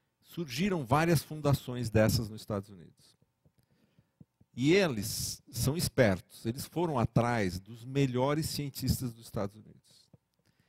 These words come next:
e tiraram esses cientistas do sistema tradicional. Imagina se tivesse uma fundação dessa do Brasil, falasse assim, "Quem são os bons aqui? É você, você, você? Esquece o troço de fapesp, vem aqui que eu te financio."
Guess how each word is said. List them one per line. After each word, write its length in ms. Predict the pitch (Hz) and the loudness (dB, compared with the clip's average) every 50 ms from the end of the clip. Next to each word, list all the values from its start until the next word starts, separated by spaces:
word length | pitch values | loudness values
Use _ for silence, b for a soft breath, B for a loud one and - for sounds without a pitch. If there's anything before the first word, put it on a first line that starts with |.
| b b _ | b b _
e 140 | - 139 160 | -6 -6 -6
tiraram 840 | - _ - - 190 190 175 151 165 175 196 190 151 120 110 104 | -4 _ -4 0 2 4 4 4 4 4 2 2 2 0 -2 -2
esses 300 | 101 98 - - - - | 0 0 0 -2 -2 -6
cientistas 1040 | - 98 92 90 - - 143 131 127 - - - - 85 - - - - - - _ _ _ _ _ _ _ _ _ _ _ _ _ _ _ _ | -8 -8 -10 -10 -10 -6 -4 0 0 0 0 0 -8 -14 -14 -14 -16 -16 -16 -18 _ _ _ _ _ _ _ _ _ _ _ _ _ _ _ _
do 140 | _ 104 131 | _ -12 -12
sistema 800 | 139 - - 147 131 113 - - - 127 131 139 143 139 139 131 | -8 -4 -2 0 0 0 2 6 6 6 6 6 2 -2 -4 0
tradicional. 880 | - 143 139 139 127 - - - 143 139 131 104 85 78 71 73 85 _ _ _ _ _ _ - | 2 2 2 2 2 0 -8 -10 -8 -8 -6 -6 -6 -8 -8 -10 -16 _ _ _ _ _ _ -14
Imagina 240 | 113 123 165 165 - _ | -10 -10 -10 -10 -12 _
se 100 | - - | -20 -20
tivesse 300 | - - - 110 101 - | -18 -4 0 0 0 0
uma 60 | 107 | -2
fundação 420 | - - 104 92 92 - - 101 95 | -10 -10 -8 -2 0 0 0 0 -2
dessa 260 | 90 92 92 92 - | -4 -2 0 0 0
do 60 | 101 | -2
Brasil, 260 | 95 98 98 101 120 | -6 -8 -8 -8 -8
falasse 300 | 117 - 107 92 87 - | -10 -10 -12 -14 -14 -16
assim, 60 | 87 - | -18 -10
"Quem 180 | - 165 196 175 | -8 -4 -2 0
são 220 | 156 151 151 135 | 2 2 0 0
os 80 | 120 98 | -2 -8
bons 460 | 95 92 92 85 76 - - - - | -12 -14 -16 -16 -16 -18 -20 -20 -20
aqui? 260 | 80 - _ _ 85 | -20 -20 _ _ -16
É 60 | 85 | -16
você, 420 | 85 98 101 - - - 156 160 151 | -16 -18 -20 -20 -8 -6 -4 -4 -4
você, 340 | 123 107 98 - - 110 | -4 -6 -14 -12 -10 -10
você? 440 | 101 87 87 - - - 147 127 92 - _ _ _ _ _ _ | -10 -10 -12 -14 -6 -4 -4 -4 -4 -8 _ _ _ _ _ _
Esquece 380 | _ - - - - 180 - - | _ -18 -12 -6 0 4 4 4
o 40 | - | 4
troço 220 | - 123 110 95 - | 2 -4 -4 -4 -6
de 40 | |
fapesp, 520 | - - 98 - - 90 76 - 90 - 98 | -8 -10 -10 -8 -8 -8 -6 -6 -8 -10 -8
vem 160 | 92 135 147 | -8 -6 -6
aqui 200 | 135 127 - - | -6 -8 -8 -10
que 120 | 127 - 135 | -10 -10 -12
eu 40 | 127 | -14
te 80 | - | -12
financio." 480 | - - 104 95 98 - - - - | -14 -14 -14 -12 -12 -12 -12 -12 -14